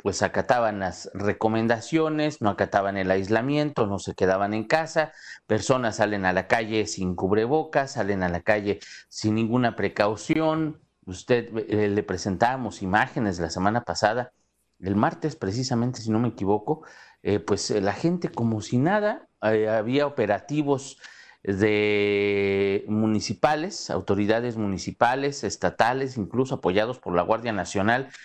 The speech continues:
porque la gente no quería, no quería irse a sus casas, porque la gente,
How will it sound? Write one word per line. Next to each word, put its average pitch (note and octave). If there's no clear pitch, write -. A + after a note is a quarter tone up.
porque G2
la G#2+
gente D#3+
no C#3+
quería, C3
no B2+
quería A#2
irse C3
a G2
sus -
casas, C#3+
porque G#2+
la G2
gente, A2+